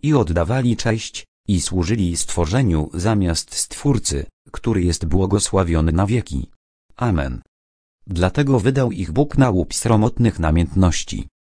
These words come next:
Kobiety ich bowiem zamieniły przyrodzone obcowanie na obcowanie przeciwne naturze,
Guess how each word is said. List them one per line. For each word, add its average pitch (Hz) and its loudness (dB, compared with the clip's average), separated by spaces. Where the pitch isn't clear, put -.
Kobiety 104 2
ich 90 -4
bowiem 101 2
zamieniły 92 4
przyrodzone 110 2
obcowanie 92 0
na 82 0
obcowanie 92 -2
przeciwne 113 0
naturze, 87 -2